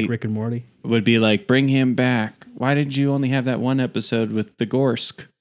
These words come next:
Speaker 2: 'Cause that's probably
Speaker 1: That's
Speaker 2: how
Speaker 1: ex-,
Speaker 2: he
Speaker 1: that's
Speaker 2: would
Speaker 1: exactly
Speaker 2: introduce
Speaker 1: how it
Speaker 2: himself
Speaker 1: goes
Speaker 2: as a
Speaker 1: down.
Speaker 2: cartoon character. "Hey, I'm the Gorsk. Do you like Nintendo?"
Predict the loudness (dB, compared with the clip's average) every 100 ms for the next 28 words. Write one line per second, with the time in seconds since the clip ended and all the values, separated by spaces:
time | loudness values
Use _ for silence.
0 | _ -4 0 0 -2 -4 -4 -2 -2 -2
1 | 0 -2 -2 -2 -2 0 0 0 0 0
2 | -2 -2 -4 -4 -4 -4 -4 -4 -4 -6
3 | -6 -10 -12 -20 -20 -8 0 2 4 4
4 | 4 2 2 2 4 2 0 -6 -12 -20
5 | _ _ _ _ _ _ _ _ _ _
6 | _ _ _ -20 -2 2 4 2 2 2
7 | 2 4 4 2